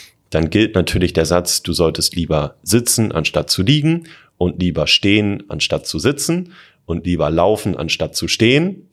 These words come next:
und lieber rennen, anstatt zu gehen. Das so als, als Leitsatz. Du solltest wirklich also drauf achten, das ist nicht einfach nur dahergesagt, es ist wissenschaftlich belegt,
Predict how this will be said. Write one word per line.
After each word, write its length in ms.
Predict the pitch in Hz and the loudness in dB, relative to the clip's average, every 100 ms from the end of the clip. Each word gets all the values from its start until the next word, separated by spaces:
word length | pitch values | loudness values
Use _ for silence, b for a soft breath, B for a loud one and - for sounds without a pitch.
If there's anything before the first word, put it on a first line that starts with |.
| _ | _
und 280 | - 90 85 | -4 -4 -2
lieber 300 | 85 92 82 | 0 2 2
rennen, 280 | 90 113 120 | 2 0 0
anstatt 420 | 104 104 107 98 | -2 0 0 -2
zu 140 | - 92 | -2 0
gehen. 340 | 90 76 - _ _ B B B B B - | 2 0 -6 _ _ B B B B B -2
Das 360 | 101 120 - - | -2 -2 -6 -8
so 260 | 95 92 110 | -4 2 2
als, 420 | 92 92 - - | 2 0 0 -4
als 280 | - 82 - | -2 -2 -2
Leitsatz. 640 | 80 87 82 131 127 - | 0 0 0 -2 -2 -2
Du 80 | 101 | -2
solltest 420 | 90 107 - - | 2 0 0 -2
wirklich 320 | 101 113 110 | 0 0 0
also 180 | 85 87 | 0 0
drauf 260 | - 78 - | -2 -2 0
achten, 360 | 92 - - | -2 -4 -4
das 160 | 87 - | -2 0
ist 140 | - | -2
nicht 180 | 104 90 | -2 0
einfach 260 | 87 85 92 | -2 -2 -2
nur 120 | 85 | -2
dahergesagt, 580 | - 76 98 87 85 - | 0 0 0 2 0 0
es 120 | - | -4
ist 160 | 85 - | -4 -2
wissenschaftlich 640 | 90 92 - 85 - - | 0 0 0 -2 -6 -4
belegt, 460 | 80 82 101 - | 0 2 2 0